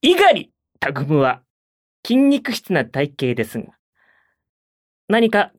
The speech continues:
筋トレなどされていることはありますか？また、やってみたい筋トレやスポーツはありますか？もう筋トレはですね、あのー、中学生の頃にですね、もうやり尽くしたってぐらいやり尽くしたので、もう、やりたくないです。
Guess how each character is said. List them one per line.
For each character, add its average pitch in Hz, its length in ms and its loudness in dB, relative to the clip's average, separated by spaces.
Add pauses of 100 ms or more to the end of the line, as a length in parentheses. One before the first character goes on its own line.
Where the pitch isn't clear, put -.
筋 185 200 -2
ト 185 100 0
レ 175 100 0
な 175 120 -2
ど 127 100 0
さ 127 120 -6
れ 127 100 -4
て 139 120 -2
い 131 60 0
る 135 40 -6
こ 127 120 -6
と 113 100 -4
は 92 100 -10
あ 92 60 -10
り 131 80 -4
ま 214 100 2
す 220 120 -8
か？ 196 240 -4
ま 175 100 -2
た、 - 240 -4 (120)
や 151 100 -2
っ - 20 -20
て 175 100 -8
み 165 120 -4
た 165 80 0
い 139 120 -2
筋 123 200 -6
ト 117 100 -4
レ 123 80 -2
や 113 100 -4
ス - 140 -18
ポ 143 140 -4
ー - 20 -10
ツ - 140 -8
は 160 160 -2
あ 104 100 -6
り 101 100 -8
ま 101 120 -12
す - 180 -20
か？ 226 220 -2 (920)
も 120 100 -10
う - 100 -20
筋 214 280 0
ト 208 140 0
レ 214 80 2
は 214 100 2
で 175 80 -2
す 127 140 -6
ね、 123 280 -4 (520)
あ 107 120 -12
の 107 400 -12
ー、 - 40 -12
中 156 180 -6
学 180 180 -8
生 151 120 -6
の 113 120 -4
頃 110 200 -10
に 98 100 -10
で 92 60 -14
す - 120 -16
ね、 95 240 -12 (640)
も 98 100 -10
う 95 40 -10
や 110 160 -4
り 202 100 -2
尽 - 160 -14
く 226 100 -2
し - 120 -4
た 196 80 -4
っ 170 40 -4
て 131 160 -8
ぐ 123 80 -6
ら 113 100 -6
い 110 40 -6
や 107 80 -6
り 120 140 -8
尽 - 120 -20
く 123 120 -8
し - 80 -14
た 101 120 -10
の 90 120 -12
で、 87 240 -14 (400)
も 110 100 -12
う、 95 80 -20 (1160)
や 117 120 -8
り 170 120 -8
た 202 100 -6
く 180 100 -6
な 147 160 -2
い 123 100 -4
で - 100 -20
す。 - 280 -20